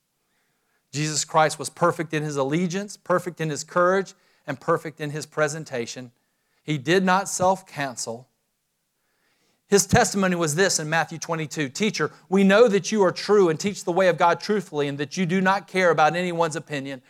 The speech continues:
Christ did not sin by speaking improperly, a sin of commission, but neither did he sin by sins of omission, by not speaking forth the truth. He was the perfectly righteous man for me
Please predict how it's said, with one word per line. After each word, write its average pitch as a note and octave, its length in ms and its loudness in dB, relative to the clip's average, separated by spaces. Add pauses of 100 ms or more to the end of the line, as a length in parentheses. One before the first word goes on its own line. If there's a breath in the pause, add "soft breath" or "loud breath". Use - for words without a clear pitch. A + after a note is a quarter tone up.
(280 soft breath)
Christ A3 460 4
did F#3+ 120 4
not G3 280 2
sin A3+ 420 -2
by E3+ 160 2
speaking G#3+ 560 -6
improperly, A3+ 800 0
a E3 100 -2
sin F#3+ 280 -6
of D#3 120 -8
commission, B3 680 0 (240 loud breath)
but F#3+ 160 2
neither A#3 520 2
did A3 160 2
he G#3 100 0
sin A3 500 -2 (320 soft breath)
by E3 280 0
sins G3 400 -6
of F3 120 -4 (120)
omission, D3 560 -2
by C#3 160 -4
not F3 340 -2
speaking C3+ 340 -20
forth B2+ 300 -12
the - 60 -20
truth. B2 440 -10 (760)
He A3+ 260 2
was G3+ 320 4
the F3 100 -4
perfectly F3+ 540 -6
righteous D#3+ 480 0
man A#2 320 -16 (1300)
for D3+ 180 -2
me D#3 420 -6